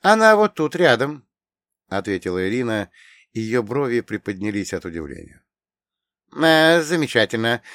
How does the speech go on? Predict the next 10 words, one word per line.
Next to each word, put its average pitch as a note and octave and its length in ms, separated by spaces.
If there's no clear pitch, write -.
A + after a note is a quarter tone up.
Верочка, E3 760
здравствуй. B2 680
Благодарю D#3 680
тебя D3+ 380
от C#3+ 200
лица D#3 420
Планетарного C#3 680
Совета D3+ 500
и C3 100
правительства D#3 840